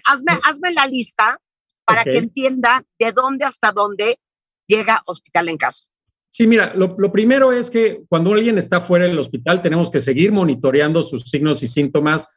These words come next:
Speaker 2: las veinticuatro horas. Es decir, necesitamos est-, revisar a través de dispositivos médicos que la persona está bien. También hay que coordinar cuidados de enfermería, hay que tener servicios de rehabilitación o fisioterapia
Speaker 1: Claro,
Speaker 2: en algunos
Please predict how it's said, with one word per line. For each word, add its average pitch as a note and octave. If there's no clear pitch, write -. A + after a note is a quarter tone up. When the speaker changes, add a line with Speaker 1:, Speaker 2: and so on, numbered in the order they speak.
Speaker 2:
las C3+
veinticuatro C3
horas. A2+
Es C#3
decir, D#3
necesitamos D#3
est-, A#2+
revisar C#3+
a C#3
través C#3+
de D#3+
dispositivos C#3
médicos E3+
que D#3+
la B2
persona C#3
está B2
bien. A2+
También F3
hay A3
que G#3+
coordinar C#3+
cuidados C#3
de C#3
enfermería, E3+
hay C#3
que D3+
tener D3
servicios E3
de D#3
rehabilitación C3+
o F3+
fisioterapia C3
Speaker 1:
Claro, D3
Speaker 2:
en C3+
algunos C#3